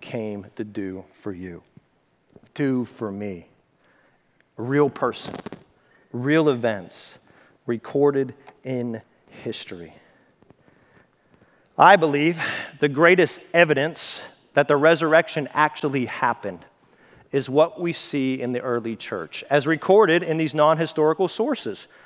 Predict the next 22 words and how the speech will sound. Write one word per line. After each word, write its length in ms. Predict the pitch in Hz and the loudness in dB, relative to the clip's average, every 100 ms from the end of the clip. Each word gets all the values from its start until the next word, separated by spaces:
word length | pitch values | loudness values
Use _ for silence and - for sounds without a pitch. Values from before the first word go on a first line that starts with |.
| - _ | -20 _
who 160 | - 185 | 0 2
say, 600 | - 190 190 226 254 214 | 2 6 6 6 2 2
"I 140 | 156 240 | 4 6
don't 120 | 247 | 4
believe 220 | 220 220 | 2 2
this 160 | 196 - | 0 2
guy 200 | 190 190 | 2 2
was 180 | 175 | 2
the 80 | 175 | 0
Messiah, 560 | 151 - 226 233 196 143 | -2 -2 -2 2 2 2
but 200 | 202 - | 0 0
we 100 | 240 | -2
can't 260 | 247 196 | 0 -2
deny 340 | 165 147 143 127 | 0 2 4 4
this. 260 | 240 208 - - - | 2 0 -4 -20 -8
Christianity 640 | 269 247 220 240 254 202 | -6 -4 -2 2 2 2
spread 440 | 170 - 208 190 165 | -4 -2 2 2 4
like 200 | 156 147 | 2 2
wildfire." 1080 | 202 262 - 285 220 - 110 - - - - _ _ _ _ _ 123 | -2 0 2 2 0 -2 -4 -4 -10 -14 -18 _ _ _ _ _ -6
After 300 | 117 - 113 | -6 -6 -6
this 240 | 104 - | -8 -8
man. 340 | 101 90 78 | -10 -10 -12